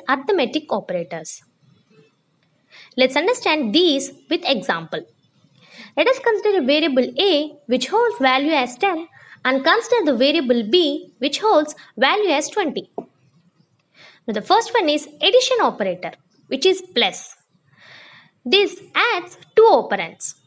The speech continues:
A plus B, which gives thirty as an output. And the next one is subtraction operator.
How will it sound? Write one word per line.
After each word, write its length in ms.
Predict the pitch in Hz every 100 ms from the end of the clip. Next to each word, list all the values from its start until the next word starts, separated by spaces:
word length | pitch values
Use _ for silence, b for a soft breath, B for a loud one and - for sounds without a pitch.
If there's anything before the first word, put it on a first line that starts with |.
| _ _ b b -
A 180 | 359 440
plus 260 | 403 381 202
B, 360 | 175 202 - - _ -
which 260 | 180 175
gives 340 | 269 381 311 - - -
thirty 460 | 370 370 247 202 -
as 160 | 247 262
an 100 | 403
output. 480 | 208 180 - 175 - _ _ _ _ _ _ _ _ B B B B
And 100 | 220
the 40 | 226
next 220 | 294 -
one 160 | 466
is 160 | 294 277
subtraction 540 | 359 359 440 349 -
operator. 460 | 359 240 - - -